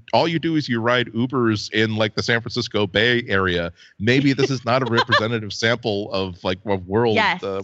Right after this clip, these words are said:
Speaker 1: world usership.
Speaker 2: But I still think that that's really interesting because overall worldwide, what that tells me is that if you were to take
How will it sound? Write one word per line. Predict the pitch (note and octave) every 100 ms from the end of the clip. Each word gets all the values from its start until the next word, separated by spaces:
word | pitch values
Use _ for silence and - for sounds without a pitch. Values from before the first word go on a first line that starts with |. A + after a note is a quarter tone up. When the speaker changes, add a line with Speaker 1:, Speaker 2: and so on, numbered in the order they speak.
| -
Speaker 1:
world | A#2 F2+
usership. | G#2 G2+ E2+ E2 D2+ _ _ _ _ _ _ -
Speaker 2:
But | E4 - _
I | C4+ D#4
still | - F4+
think | F#4+ F4+
that | E4+
that's | C#4 C#4 A3+
really | C4+ D4+ C#4
interesting | C4 C4+ C4+ B3 C4+ B3+ B3 G#3+
because | A#3+ - B3 A3+ A3+ A3+ A3 G#3+ - - _ _ _ _ _ _ _ _ _ _ _ A#3+
overall | C#4 C#4+ D4 C#4+ C#4 C4 A#3+
worldwide, | A3+ B3 A#3+ G3 G3 A#3+ A3+ G3+ G3
what | A#3 A#3
that | A3 G#3+
tells | B3 A#3+ A#3
me | G#3 G#3 -
is | - G3
that | G3+ G3+ G3
if | G#3+ G#3+ G#3+
you | A#3 B3+
were | C4 B3+
to | - - A#3
take | - A#3 F#3 F#3 F3+ - -